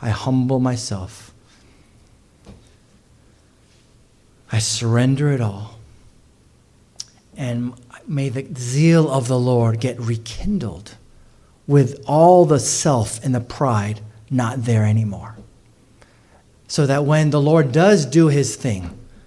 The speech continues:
you're not gonna be the kind of person, I won't be the kind of person to steal glory from the Lord and think secretly it's because I did it.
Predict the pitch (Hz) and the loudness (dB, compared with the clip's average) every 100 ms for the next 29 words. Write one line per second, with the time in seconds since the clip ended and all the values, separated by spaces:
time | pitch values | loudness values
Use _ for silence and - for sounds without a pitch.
0 | - _ - 180 226 233 - 156 139 127 | -20 _ -6 0 0 0 0 0 0 -2
1 | 123 135 127 135 123 156 147 185 170 147 | -2 -4 -4 -4 -4 -4 0 2 2 0
2 | 135 123 131 123 113 131 113 120 110 - | 0 -2 -4 -4 -4 -6 -8 -8 -12 -16
3 | - - 147 - - 170 131 135 131 123 | -20 -10 -4 -4 0 0 0 -2 0 0
4 | 117 127 120 120 117 127 131 113 - 147 | -2 -2 -2 0 -2 -2 -6 -8 -4 -4
5 | 113 - - - - 233 220 - 127 123 | -4 -12 -18 -12 -6 -4 -2 0 0 -2
6 | 113 - - 147 - 143 135 - 127 131 | -4 -8 -12 -10 -8 -6 -6 -6 -6 -6
7 | 113 110 78 - - | -4 -6 -8 -14 -14